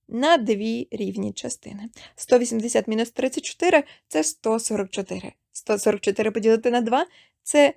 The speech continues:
сімдесят два градуси. Тож, градусна міра кута І К Т —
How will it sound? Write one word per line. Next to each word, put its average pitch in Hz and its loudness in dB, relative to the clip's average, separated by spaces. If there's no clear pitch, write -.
сімдесят 220 0
два 202 0
градуси. 226 -4
Тож, 254 6
градусна 240 2
міра 214 -2
кута 214 -8
І 220 -8
К 220 -6
Т — 302 0